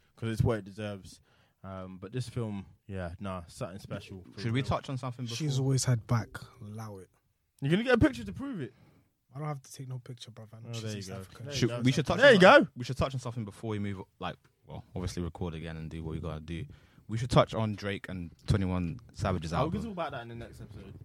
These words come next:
Speaker 3: Twenty-one.
Speaker 2: I think
Speaker 3: Can you
Speaker 2: timing-wise,
Speaker 3: do
Speaker 2: though.
Speaker 3: something for
Speaker 1: Oh, I
Speaker 3: me?
Speaker 2: It's been a
Speaker 1: Go
Speaker 2: while
Speaker 1: on,
Speaker 2: since
Speaker 1: go,
Speaker 2: it's
Speaker 1: go,
Speaker 2: come
Speaker 1: yeah,
Speaker 2: out,
Speaker 1: yeah,
Speaker 2: so
Speaker 3: Can you
Speaker 2: let's
Speaker 3: do
Speaker 1: All right, let's do
Speaker 3: something
Speaker 1: it, let's do it.
Speaker 3: for, for me?
Speaker 2: Let's talk about
Speaker 3: Twenty-one.
Speaker 2: it.
Speaker 1: Incredible album.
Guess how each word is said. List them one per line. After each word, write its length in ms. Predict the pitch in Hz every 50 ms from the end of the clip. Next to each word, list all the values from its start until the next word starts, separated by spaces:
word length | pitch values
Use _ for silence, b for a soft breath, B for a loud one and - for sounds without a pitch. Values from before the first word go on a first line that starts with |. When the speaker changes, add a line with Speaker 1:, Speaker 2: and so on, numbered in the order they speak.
| _
Speaker 3:
Twenty-one. 880 | - - - 156 156 151 151 151 147 143 147 151 156 156 147 143 135 127
Speaker 2:
I 60 | 117
think 220 | - 120 165 143 120
Speaker 3:
Can 300 | - - 131 135 139 131
you 160 | 123 117 107
Speaker 2:
timing-wise, 280 | 104 - 156 156 147 143
Speaker 3:
do 40 | 135
Speaker 2:
though. 60 | -
Speaker 3:
something 340 | - - 143 131 123 117 117 -
for 100 | - 135
Speaker 1:
Oh, 40 | 127
I 600 | 127 139 139 139 143 139 139 139 135 131 131 123
Speaker 3:
me? 60 | 120
Speaker 2:
It's 120 | 113 117 120
been 180 | 120 139 143
a 60 | 135
Speaker 1:
Go 60 | 123 123
Speaker 2:
while 100 | 123 123
Speaker 1:
on, 60 | 123
Speaker 2:
since 140 | 127 127 123
Speaker 1:
go, 40 |
Speaker 2:
it's 100 | 123 117
Speaker 1:
go, 60 | 113 117
Speaker 2:
come 160 | 110 104 110
Speaker 1:
yeah, 60 | 113 107
Speaker 2:
out, 80 | 98
Speaker 1:
yeah, 60 | 101 -
Speaker 2:
so 40 | - 160
Speaker 3:
Can 40 | 156
you 60 | 151
Speaker 2:
let's 120 | 147 143 -
Speaker 3:
do 60 | 156
Speaker 1:
All 60 | 147
right, 280 | 143 143 143 131 127 131
let's 180 | 147 147 139 -
do 60 | 143
Speaker 3:
something 80 | 143 156
Speaker 1:
it, 40 | 151
let's 100 | 143 131
do 60 | 117
it. 40 | 110
Speaker 3:
for, 140 | 110 139 123 123 - - - -
for 100 | 131 120
me? 600 | 120 127 135 143 139 139 135 135 131 127 123 120 117
Speaker 2:
Let's 240 | 120 - - 147 151 151
talk 160 | 147 - 143
about 320 | 147 - - 92 87 -
Speaker 3:
Twenty-one. 20 | 135
Speaker 2:
it. 0 |
Speaker 1:
Incredible 160 | 131 127 120
album. 300 | 117 113 113 113 104